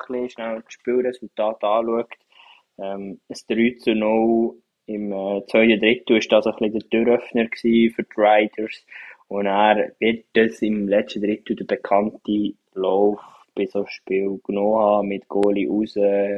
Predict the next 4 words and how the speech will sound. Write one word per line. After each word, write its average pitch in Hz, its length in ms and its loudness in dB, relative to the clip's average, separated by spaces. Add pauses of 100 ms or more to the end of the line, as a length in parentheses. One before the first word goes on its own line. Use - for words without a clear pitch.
hinten 101 360 -4
aufmachen. 98 680 -4 (680)
Und 107 200 -2
dann 127 300 6